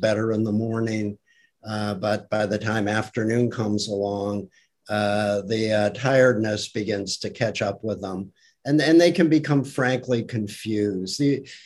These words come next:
you see extraordinary, uh, interactions. Uh, sometimes, uh, the person can no longer re-, recognize their partner as their partner. I've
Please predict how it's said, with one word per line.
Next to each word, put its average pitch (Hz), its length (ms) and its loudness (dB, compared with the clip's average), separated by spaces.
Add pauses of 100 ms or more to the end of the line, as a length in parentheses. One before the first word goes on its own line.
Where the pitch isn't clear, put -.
(120)
you 143 140 4
see 156 220 4
extraordinary, 143 920 6 (120)
uh, 127 120 4 (120)
interactions. 113 920 0
Uh, 110 340 -2 (320)
sometimes, 127 800 2
uh, 120 340 2 (360)
the 123 500 2
person 135 540 2
can 131 160 2
no 123 160 4
longer 123 400 2
re-, 120 260 0 (140)
recognize 120 640 -2
their 113 180 0
partner 101 680 -4
as 98 180 -8
their 113 180 -4
partner. 98 760 -6
I've 92 240 -8